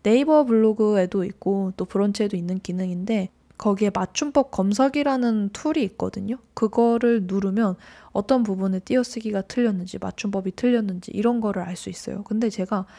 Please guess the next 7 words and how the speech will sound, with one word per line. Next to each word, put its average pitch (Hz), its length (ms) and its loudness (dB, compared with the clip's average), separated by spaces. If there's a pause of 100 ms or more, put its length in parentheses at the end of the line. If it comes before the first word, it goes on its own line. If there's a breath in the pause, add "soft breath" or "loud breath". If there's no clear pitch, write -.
(340 loud breath)
남들에게 240 540 4
보여주는 226 540 4
글을 208 220 0
진지하게 214 640 2
쓰기 220 340 -4
이전까지는 185 800 0 (180)
글을 254 400 4